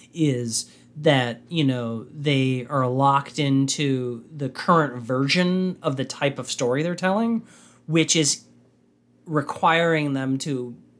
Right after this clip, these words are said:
power up characters more and more spectacularly until they're gonna reach a saturation point where the audience is gonna be like, "I don't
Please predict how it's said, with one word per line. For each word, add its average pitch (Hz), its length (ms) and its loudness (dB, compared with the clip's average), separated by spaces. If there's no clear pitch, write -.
power 147 440 4
up 135 260 -4
characters 127 600 -2
more 131 240 -4
and 127 80 -2
more 123 120 -4
spectacularly 127 920 -6
until 175 380 4
they're 160 100 4
gonna 147 200 -2
reach 147 180 -2
a 135 60 -4
saturation 143 760 -2
point 127 400 -6
where 143 220 2
the 123 120 -2
audience 147 460 2
is 135 120 -4
gonna 131 140 -6
be 127 100 -6
like, 127 200 -8
"I 151 60 -6
don't 147 260 -2